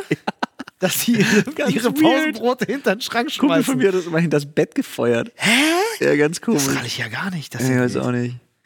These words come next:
Speaker 1: Weiß auch nicht.
Speaker 2: Aber finde ich übel witzig.
Speaker 1: Jahrelang später irgendwie mal
Speaker 2: Also ich
Speaker 1: drüber
Speaker 2: versch-
Speaker 1: gesprochen und alle so, "Ja, lol, Alter." <laughs>
Speaker 2: Ich verstehe
Speaker 1: Kenn ich.
Speaker 2: auch, wie das zustande kommt. hundert Prozent. So diese Dynamik mit als Kind macht man irgendwas komisch, kenn ich, ja.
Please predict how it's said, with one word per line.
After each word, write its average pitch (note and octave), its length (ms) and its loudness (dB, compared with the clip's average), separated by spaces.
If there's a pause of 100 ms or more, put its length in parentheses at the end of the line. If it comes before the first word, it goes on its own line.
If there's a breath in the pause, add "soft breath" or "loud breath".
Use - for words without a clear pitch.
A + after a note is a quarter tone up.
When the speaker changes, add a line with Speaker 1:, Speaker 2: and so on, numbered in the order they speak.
(120)
Speaker 1:
Weiß B2+ 160 -12
auch C3+ 160 -12
nicht. C3 100 -10
Speaker 2:
Aber D#3+ 100 4
finde E3 220 -2
ich - 60 -8
übel F#3 200 4
witzig. D3 360 0
Speaker 1:
Jahrelang C3+ 420 4
später C#3+ 320 -2
irgendwie C#3 220 0
mal C#3 60 2
Speaker 2:
Also D3 120 6
ich C3 60 4
Speaker 1:
drüber D3 140 6
Speaker 2:
versch- - 20 4
Speaker 1:
gesprochen D3 500 0
und C#3 120 -4
alle C#3+ 160 2
so, C3+ 120 -2
"Ja, B2+ 140 4
lol, C3+ 320 2
Alter." C#3+ 260 2 (120)
<laughs> - 120 -6
Speaker 2:
Ich E3+ 80 -4
verstehe F3+ 280 2
Speaker 1:
Kenn B3+ 100 2
ich. F3+ 60 2
Speaker 2:
auch, F3 120 0
wie B3 60 0
das A#3 160 -2
zustande D#4+ 340 -2
kommt. D3+ 240 -2
hundert D4+ 380 0
Prozent. C#4 400 -2
So - 160 -4
diese F3 240 0
Dynamik F#3+ 520 2
mit G#3+ 120 0
als F#3 180 0
Kind B3 220 0
macht G3+ 160 0
man G#3 80 -2
irgendwas G#3+ 300 -2
komisch, A3+ 280 -2
kenn A#3+ 140 0
ich, C#3+ 200 -6
ja. D3 280 -4